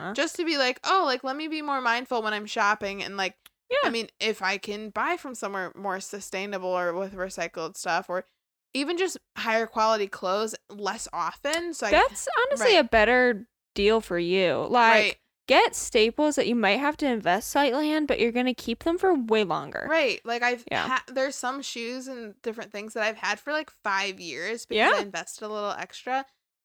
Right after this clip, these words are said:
Speaker 2: And especially when it comes to things like shoes and stuff, because
Speaker 1: Mm-hmm.
Speaker 2: those, if you buy staples, they really never go out of s-, style. Like, Birkenstocks have been in style since my mom was, like, young.
Speaker 1: <laughs> Yes.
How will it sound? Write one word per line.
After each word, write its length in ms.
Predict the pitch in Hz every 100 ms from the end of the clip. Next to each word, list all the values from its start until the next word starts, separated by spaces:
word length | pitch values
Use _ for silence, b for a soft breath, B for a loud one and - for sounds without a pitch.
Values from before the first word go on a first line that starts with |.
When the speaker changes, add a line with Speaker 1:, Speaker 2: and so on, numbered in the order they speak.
| _ -
Speaker 2:
And 500 | 214 208 196 208 - _ -
especially 200 | 349 403
when 100 | 370
it 60 | 240
comes 180 | 233 226
to 80 | 226
things 220 | 214 208
like 140 | -
shoes 420 | - 190 156 208
and 120 | 202 202
stuff, 220 | 165 196
because 240 | 220 220 262
Speaker 1:
Mm-hmm. 480 | 269 254 262 262 226
Speaker 2:
those, 480 | 226 330 440 440 - _ _ _ -
if 140 | 269
you 60 | 311
buy 180 | 370 392
staples, 360 | 240 220 233
they 100 | 233
really 220 | 226 233
never 240 | 226 202 214
go 80 | 196
out 100 | 190
of 60 |
s-, 160 | 208 - _ _ _
style. 300 | - 214 185
Like, 200 | 185 208 -
Birkenstocks 720 | 208 208 269 285 330 320 -
have 120 | 277 233
been 220 | 208 208
in 100 | 208
style 300 | - 180 202
since 260 | 214 202
my 160 | 196 185
mom 380 | 180 185 185 196
was, 240 | - 190
like, 240 | - - -
young. 420 | - 294 285 262 233
Speaker 1:
<laughs> 80 | -
Yes. 220 | 180 -